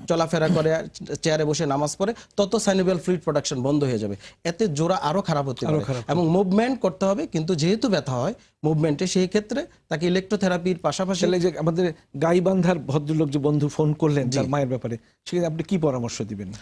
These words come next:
Speaker 1: না, আমি তাকে বলবো যে আপনি, আহ, ডাক্তার সাহেব থেকে যদি স্টেরয়েড না দেয়, অন্য যে কোনো চিকিৎসা আপনি নিতে পারেন। পাশাপাশি আপনি ফিজিওথেরাপি চিকিৎসাও গ্রহণ করতে পারেন, তবে সেখানে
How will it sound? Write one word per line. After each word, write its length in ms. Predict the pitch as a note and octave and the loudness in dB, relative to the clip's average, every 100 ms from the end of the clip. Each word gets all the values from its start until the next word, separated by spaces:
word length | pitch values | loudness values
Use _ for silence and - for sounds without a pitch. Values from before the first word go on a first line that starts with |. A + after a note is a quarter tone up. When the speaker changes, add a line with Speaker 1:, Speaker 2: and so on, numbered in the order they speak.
| - | -8
Speaker 1:
না, 60 | C3+ | -4
আমি 180 | E3 G3+ | 0 0
তাকে 340 | F#3 G3+ G3 | 0 0 -2
বলবো 440 | D3 C#3+ D#3+ F3 | -2 0 2 2
যে 220 | A3 G3 F3+ | 0 0 -2
আপনি, 220 | D#3 E3 | -2 -2
আহ, 840 | D#3+ - _ - C3+ C3+ B2+ - | -2 -6 _ -4 0 0 -2 -4
ডাক্তার 300 | C3 C3+ - | -4 -4 -4
সাহেব 220 | D#3+ F#3+ - | -4 -4 -4
থেকে 220 | F#3 G#3 | -4 -2
যদি 200 | F3+ F3 | -2 -2
স্টেরয়েড 500 | - G3 G3 A3 F#3+ | -2 -2 0 0 0
না 140 | F3+ | 0
দেয়, 140 | F3 G#3 | 2 2
অন্য 240 | F#3 F3+ | 2 0
যে 80 | E3 | 0
কোনো 180 | F3+ F3 | -2 -2
চিকিৎসা 380 | F3+ D#3+ - | -4 -4 -2
আপনি 180 | D#3 D#3 | -2 -2
নিতে 200 | D3 F3+ | -2 0
পারেন। 200 | G#3+ A3 A#3+ - _ - | 0 -2 -6 -18 _ -4
পাশাপাশি 580 | E3+ A3 A3+ G#3+ B3 | -2 0 0 0 -2
আপনি 260 | C#4 D#3 F3 | -2 -2 -2
ফিজিওথেরাপি 540 | D#3+ F3+ F3+ F3+ F3+ | 0 0 2 0 -2
চিকিৎসাও 420 | F#3 F3+ F3 - G3 | -2 -2 -2 0 0
গ্রহণ 300 | D3+ D3+ F3+ | 2 0 0
করতে 220 | F#3 G3+ | -2 -2
পারেন, 200 | G#3 A3+ - _ _ | 0 -2 -6 _ _
তবে 240 | D#3+ F3+ | -2 0
সেখানে 400 | B3+ F3+ F#3+ G#3+ | 0 0 0 -2